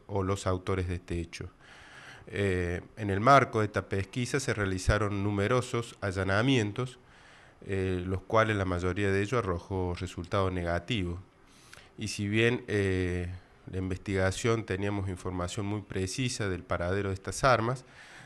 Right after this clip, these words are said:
nos llamó poderosamente la atención de que el resultado fuese negativo. Atento a esto y a otros elementos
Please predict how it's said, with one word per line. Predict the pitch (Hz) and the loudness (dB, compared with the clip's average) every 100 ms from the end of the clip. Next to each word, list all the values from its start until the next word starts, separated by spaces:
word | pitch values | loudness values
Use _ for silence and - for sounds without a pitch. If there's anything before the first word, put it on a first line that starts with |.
| - | -4
nos | 110 104 | -2 2
llamó | 101 110 | 2 2
poderosamente | 113 117 117 127 120 120 120 | 2 2 2 0 -2 0 0
la | 113 | -2
atención | 110 110 113 113 123 127 - - - - - | 0 0 -2 0 0 0 -4 -14 -20 -20 -20
de | - 107 107 | -4 -2 0
que | - 117 135 - | 2 4 2 0
el | 104 101 98 | -4 -2 -2
resultado | 104 104 98 123 117 | -2 -2 0 2 0
fuese | - 107 110 | 0 -2 0
negativo. | 98 90 85 - 82 78 - - - - - - - - - - - | 0 2 0 -2 -6 -6 -10 -18 -20 -20 -20 -20 -20 -20 -20 -20 -2
Atento | 107 107 131 127 143 | 0 2 2 2 4
a | 139 | 6
esto | 147 143 147 | 6 4 2
y | 107 | 4
a | 101 | 6
otros | 113 110 107 104 - | 4 2 0 0 -4
elementos | 107 101 107 117 110 104 135 135 | -2 2 4 6 4 4 2 2